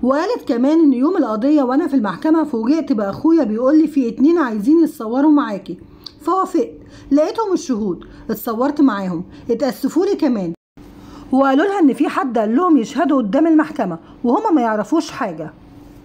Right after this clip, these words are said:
وأضافت كمان إن جوزي عمل لولادنا منع سفر، وولاده ما بقوش يحبوه، لدرجة إن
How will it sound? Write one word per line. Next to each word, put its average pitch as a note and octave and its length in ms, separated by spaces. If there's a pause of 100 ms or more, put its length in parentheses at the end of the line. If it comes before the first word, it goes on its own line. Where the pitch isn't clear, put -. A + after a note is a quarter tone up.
(1120)
وأضافت C4 560
كمان G3+ 380
إن A3+ 180
جوزي E4 260
عمل C#4+ 260
لولادنا A#3+ 400
منع A3 260
سفر، - 360 (360)
وولاده B3 360
ما E4 80
بقوش A#3+ 360
يحبوه، F3+ 440 (320)
لدرجة D#4 460
إن A3 100